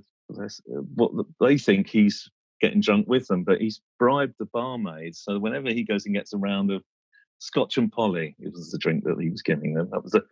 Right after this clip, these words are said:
fashionable, fashionable drink at the time. A round of those,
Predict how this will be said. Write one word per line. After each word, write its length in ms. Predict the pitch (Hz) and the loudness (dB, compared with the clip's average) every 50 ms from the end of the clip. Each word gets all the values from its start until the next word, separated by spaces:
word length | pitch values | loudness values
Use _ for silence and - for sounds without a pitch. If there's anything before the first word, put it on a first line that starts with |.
| - - _ - | -20 -20 _ -2
fashionable, 340 | - 90 87 - - 92 90 - _ _ _ _ _ _ _ _ - | 0 0 0 2 0 0 0 -2 _ _ _ _ _ _ _ _ -4
fashionable 340 | 87 82 - - 92 90 | -4 -4 -2 -2 -2 -2
drink 240 | 82 - 90 90 - - | -2 0 0 -2 -2 -4
at 80 | 71 | -8
the 60 | - | -10
time. 260 | - - 90 90 87 87 - - - - - - _ _ _ _ _ _ _ _ _ _ _ _ _ _ | -6 -4 -4 -4 -4 -6 -10 -14 -16 -16 -16 -20 _ _ _ _ _ _ _ _ _ _ _ _ _ _
A 80 | - 127 | 4 6
round 240 | 139 160 165 156 143 | 6 6 6 6 4
of 80 | 120 | 4
those, 460 | 104 120 120 120 117 117 113 - - | 4 4 4 4 4 2 2 0 -6